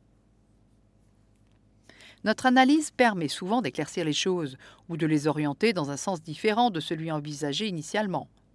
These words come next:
Aujourd'hui, les sollicitations sont de plus en plus nombreuses.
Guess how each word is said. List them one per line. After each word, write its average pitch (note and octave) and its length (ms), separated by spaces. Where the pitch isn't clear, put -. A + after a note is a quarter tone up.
Aujourd'hui, C4 520
les A3 120
sollicitations C#4+ 840
sont C4+ 140
de F3+ 100
plus G#3 180
en G3+ 80
plus F#3 120
nombreuses. C#3+ 580